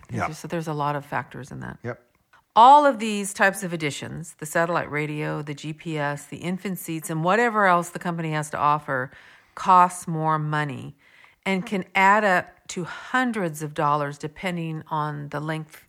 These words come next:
Speaker 1: time of your rental.
Speaker 2: And moving on to tip ten, this is about what you do when you pay for your rental car.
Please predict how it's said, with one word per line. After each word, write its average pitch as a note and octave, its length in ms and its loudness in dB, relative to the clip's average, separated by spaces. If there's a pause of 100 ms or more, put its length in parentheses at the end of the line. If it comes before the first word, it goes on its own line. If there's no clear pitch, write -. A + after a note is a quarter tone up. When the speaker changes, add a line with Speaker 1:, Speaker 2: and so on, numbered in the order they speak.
Speaker 1:
time D3 260 -6
of C#3+ 100 -12
your D3 120 -10
rental. C#3+ 420 -10 (400)
Speaker 2:
And D3 180 2
moving F3 280 4
on G3 140 4
to F3+ 100 -4
tip - 300 -4
ten, E3 440 0
this F3 180 -2
is A#3 80 -2
about F#3+ 500 4 (540)
what D#3+ 300 -4
you F3 80 2
do F3 200 2
when E3+ 160 4
you F3+ 140 2
pay F#3 380 -4
for A#2+ 240 -2
your G2 160 -2
rental F#2+ 340 -4
car. E2 460 -2